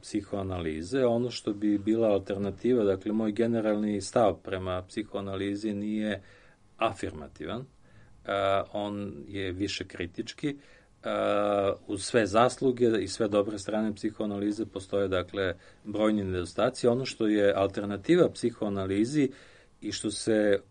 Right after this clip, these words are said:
a, da tako kažem, uklapa u Jaspersovu filozofiju, to je Franklova logoterapija.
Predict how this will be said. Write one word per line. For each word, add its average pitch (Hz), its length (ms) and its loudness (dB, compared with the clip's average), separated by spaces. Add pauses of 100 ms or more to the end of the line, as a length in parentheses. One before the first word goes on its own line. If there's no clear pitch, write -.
(160)
a, 98 300 0 (120)
da 90 160 -12
tako 110 280 -6
kažem, 107 520 -6 (540)
uklapa 117 680 2 (160)
u 95 360 -4
Jaspersovu 101 880 -2
filozofiju, 98 800 -2
to 120 320 -6
je 110 680 0
Franklova 110 580 0
logoterapija. 104 1000 0